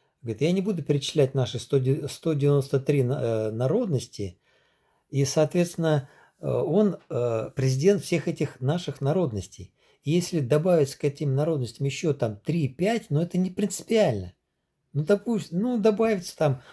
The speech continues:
узбеки, таджики, там, киргизы. Ну, и что такого? Ну, будет там сто девяносто восемь, там, ну, какая разница? Человек, правитель, он пастух. И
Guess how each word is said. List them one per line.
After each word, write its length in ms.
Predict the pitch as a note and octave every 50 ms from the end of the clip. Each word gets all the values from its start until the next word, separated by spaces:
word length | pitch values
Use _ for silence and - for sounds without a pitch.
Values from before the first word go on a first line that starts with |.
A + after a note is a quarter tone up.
| - - -
узбеки, 480 | C#3+ C#3+ C3+ C3+ E3+ F#3+ F3+ - C#3
таджики, 500 | C3 - C3+ A#2+ A#2 B2 C#3 D#3 D3 -
там, 220 | B2 - A#2 G#2 G2+
киргизы. 640 | - C#3 B2+ A#2+ B2+ D3 D#3 D3+ C3 B2+ B2 A2+ - _ _ _ _ _ _ _ _ _
Ну, 300 | D#3+ E3+ G3 A#3 B3 B3+
и 40 | A#3+
что 220 | - - - B3+
такого? 500 | B3 - B3 A#3+ B3 - B3 A#3 G3+ E3
Ну, 160 | D3 D3 F3 F#3
будет 340 | F3+ A#3 B3+ A#3 F#3+ -
там 220 | - E3+ E3 D3+ C3
сто 160 | - - G#3
девяносто 420 | G3+ F3 F3+ E3 C#3 - - -
восемь, 460 | C3 B2+ D3 E3 E3+ D3+ - - C3+ A#2+
там, 180 | - B2+ B2+
ну, 100 | E3 A3 A3
какая 340 | - - _ - B3 A#3+
разница? 640 | A3+ - B3 A3 F3 C3+ A2 F#2+ F2 - - G#2 - _ _ _ _ _ _ _ _ _ _ _ _ _ _ _ _ _ _ _ _ _ _ _ _ _ _ _ _ _ _ _
Человек, 680 | - - F#3+ G3 G#3+ A#3 B3+ B3+ A#3+ G#3+ - - - _ _ _ _ _ _ _ _ _ _ _ _ _ _ _ _ _ _ _ _ _ _ _ _ _ _
правитель, 720 | - D3 D#3+ E3 F3+ F3+ C#3+ - - - F#2 F2+ - _ _ _ _ _
он 160 | C#3+ D3+ D3
пастух. 680 | - - E3+ - - - - G3 D#3 A2 F2+ - - _ _ _ _ _ _ _ _ _
И 360 | - E3 F3+ D#3+ C#3+ - -